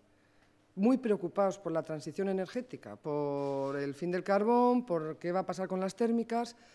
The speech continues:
Y, hombre, me ha parecido, <clears throat> porque no he recibido al final la convocatoria, solo unas disculpas que no me habían convocado, pero no he recibido la convocatoria.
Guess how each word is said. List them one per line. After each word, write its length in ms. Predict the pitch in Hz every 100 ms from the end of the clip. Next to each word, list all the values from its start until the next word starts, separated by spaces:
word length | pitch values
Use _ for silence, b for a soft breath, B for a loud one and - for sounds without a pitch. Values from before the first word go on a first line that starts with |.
| B B B B B
Y, 60 | 175
hombre, 160 | 180
me 100 | 170
ha 80 | 170
parecido, 680 | 180 185 185 190 196 175 -
<clears throat> 1300 | 214 202 147 _ _ _ _ _ - - _ _ _
porque 220 | 175 156
no 100 | 175
he 40 | 202
recibido 380 | 240 214 202 185
al 60 |
final 220 | 185 175
la 100 | 165
convocatoria, 640 | 156 156 156 156 247 185 143
solo 220 | 185 196
unas 180 | 196 175
disculpas 520 | 175 - 202 202 196
que 80 | 165
no 100 | 175
me 80 | 175
habían 200 | 165 147
convocado, 440 | 139 135 202 196
pero 140 | 135
no 100 | 131
he 40 | 156
recibido 360 | 175 147 135
la 120 | 131 131
convocatoria. 680 | 135 131 135 131 151 123